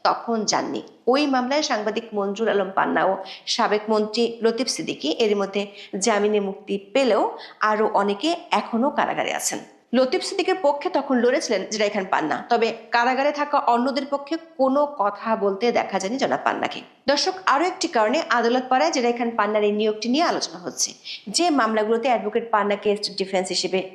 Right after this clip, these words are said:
নিয়োগ দেওয়া হয়েছে, সেগুলো অত্যন্ত সংবেদনশীল। মামলাগুলো শেখ হাসিনা শাসনামলে গুম ও নির্যাতনের ঘটনায় মানবতা বিরোধী অপরাধের অভিযোগ সংক্রান্ত। সবচেয়ে গুরুত্বপূর্ণ বিষয় হলো,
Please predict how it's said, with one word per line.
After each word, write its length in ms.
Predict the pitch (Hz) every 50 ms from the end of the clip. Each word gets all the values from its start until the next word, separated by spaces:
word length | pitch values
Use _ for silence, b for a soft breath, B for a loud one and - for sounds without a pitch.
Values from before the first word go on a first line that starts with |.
| 214
নিয়োগ 180 | 220 240 240 233 233
দেওয়া 180 | - 127 131 190
হয়েছে, 280 | 123 123 135 - - 285 339 - B B B B B -
সেগুলো 220 | - 240 220 226 - - - -
অত্যন্ত 520 | 240 - - - - - 254 247 233 233 - 285 302 294 -
সংবেদনশীল। 600 | 254 208 175 156 151 - 139 131 - - 151 135 - - - _ - 214
মামলাগুলো 380 | 214 220 214 220 214 214 226 240 247 -
শেখ 140 | - 220 214 214
হাসিনা 240 | 214 214 - 196 208 -
শাসনামলে 420 | 233 - - 185 190 190 196 208 214 B B B B B B 202 196
গুম 200 | 226 240 247 240 233 214
ও 20 | 202 208
নির্যাতনের 420 | 208 202 208 202 202 196 185 196 190 -
ঘটনায় 320 | 196 185 - - 262 302 302 262
মানবতা 360 | 202 180 190 190 190 190 190 180 185
বিরোধী 240 | 190 190 - 208 202 185 175
অপরাধের 380 | 170 - 180 180 180 208 214 208 B B B B B B - 214
অভিযোগ 320 | 208 220 208 185 190 - - - -
সংক্রান্ত। 360 | - - - 110 98 - - - - - - - _ - - -
সবচেয়ে 440 | - 262 262 262 - - 302 285 226
গুরুত্বপূর্ণ 540 | 220 262 254 254 - - - 262 311 311 285 240 170
বিষয় 200 | 180 - 185 190 185
হলো, 120 | 165 160